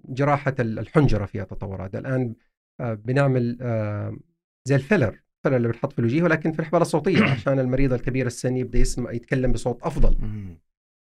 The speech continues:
Speaker 1: آه، جراحين الرقبة والأورام بيستخدموا، آه، أجهزة متطورة على أساس يشيلوا الأورام ب-، بأجراح صغيرة جدًا. مثلًا الغدة الدرقية الآن ممكن نشيلها في جرح ثلاثة سنتي،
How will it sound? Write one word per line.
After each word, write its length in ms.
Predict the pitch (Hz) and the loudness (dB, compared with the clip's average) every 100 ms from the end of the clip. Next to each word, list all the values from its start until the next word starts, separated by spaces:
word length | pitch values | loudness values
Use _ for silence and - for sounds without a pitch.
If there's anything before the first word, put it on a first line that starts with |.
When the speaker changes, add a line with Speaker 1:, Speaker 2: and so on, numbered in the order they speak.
| _ | _
Speaker 1:
آه، 500 | 135 117 107 104 110 | -6 -4 -4 -6 -8
جراحين 580 | 117 120 123 127 156 143 | -6 -4 -2 -2 0 0
الرقبة 420 | 131 147 143 131 | 2 2 2 2
والأورام 580 | 123 120 127 135 131 107 | 0 0 2 2 2 0
بيستخدموا، 960 | 104 110 110 - 143 123 123 123 120 113 | -6 -8 -4 -4 -2 -2 -2 -2 -2 -4
آه، 480 | 117 107 104 104 - _ _ _ _ _ _ _ _ - | -4 -4 -6 -8 -12 _ _ _ _ _ _ _ _ -6
أجهزة 380 | 147 135 131 143 | -2 0 2 2
متطورة 500 | 139 147 196 123 101 | 2 2 2 2 0
على 120 | 107 | -6
أساس 280 | 113 123 127 | -8 -8 -8
يشيلوا 280 | - 123 117 | -4 -2 -2
الأورام 500 | 104 120 131 127 113 | -4 -2 0 0 -2
ب-، 280 | 113 113 - _ _ _ | -4 -4 -8 _ _ _
بأجراح 360 | 120 120 131 135 | -6 -2 0 0
صغيرة 340 | - 123 123 123 | -2 0 0 0
جدًا. 320 | 156 113 110 _ | -4 -6 -8 _
مثلًا 320 | 120 120 117 | -10 -6 -6
الغدة 280 | 113 123 127 | -4 -4 -4
الدرقية 380 | 120 127 135 139 | -4 -4 -2 -4
الآن 180 | 120 131 | -2 -4
ممكن 240 | 147 156 | -4 -2
نشيلها 260 | 139 143 139 | -2 -2 -2
في 140 | 139 | -2
جرح 200 | 135 147 | -6 -8
ثلاثة 320 | - 147 151 | -4 -4 -4
سنتي، 320 | 147 160 151 | -2 -2 -4